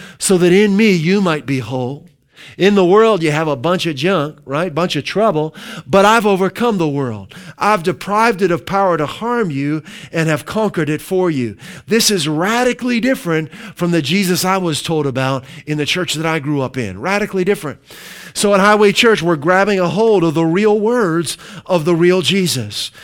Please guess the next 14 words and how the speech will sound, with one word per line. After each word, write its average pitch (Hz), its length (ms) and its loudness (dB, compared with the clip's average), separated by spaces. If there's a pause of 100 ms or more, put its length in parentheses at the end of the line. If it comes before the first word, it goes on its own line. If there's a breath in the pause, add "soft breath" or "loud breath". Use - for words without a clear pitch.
(360 loud breath)
And, 202 200 2 (100)
and 214 160 0
when 196 200 4
you 180 340 4 (200)
grab 220 280 4
a 175 80 2
hold 302 320 0
of 165 80 2
his 139 200 -2
words, 131 680 -2 (1800)
and 190 160 2
you 185 100 4
spend 247 480 0
time 160 760 -2